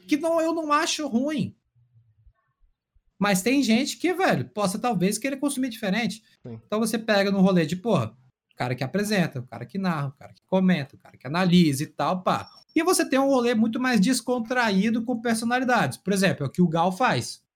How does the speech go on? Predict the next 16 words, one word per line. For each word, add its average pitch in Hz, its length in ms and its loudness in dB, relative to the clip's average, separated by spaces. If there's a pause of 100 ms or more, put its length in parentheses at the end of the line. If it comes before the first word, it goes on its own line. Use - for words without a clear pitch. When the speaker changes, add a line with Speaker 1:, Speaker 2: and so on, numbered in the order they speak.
Speaker 1:
E 135 100 2
o 131 40 -2
que 151 100 -2
eu 139 80 2
também 156 200 2
fazia 165 380 2
junto 160 260 0
com 185 140 0
ele, 180 300 2 (720)
ah, 165 640 2
por 175 100 4
muito 175 240 2
tempo 180 300 0
no 185 80 6
C 185 140 0
S. 170 340 -2